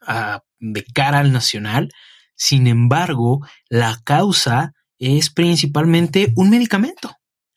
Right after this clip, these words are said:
un medicamento. Este medicamento es principalmente, pues, cuando la gente decide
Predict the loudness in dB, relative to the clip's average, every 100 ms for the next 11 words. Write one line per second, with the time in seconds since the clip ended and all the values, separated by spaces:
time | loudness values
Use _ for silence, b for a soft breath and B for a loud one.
0 | 0 2 2 2 2 2 0 0 0 -2
1 | -10 -20 _ _ _ -20 B B _ -4
2 | 0 2 2 2 2 2 2 0 -4 -4
3 | B B B -4 -2 0 0 2 2 2
4 | 2 0 -2 -2 -4 0 0 2 0 -2
5 | -4 -2 -2 -2 -2 -2 -2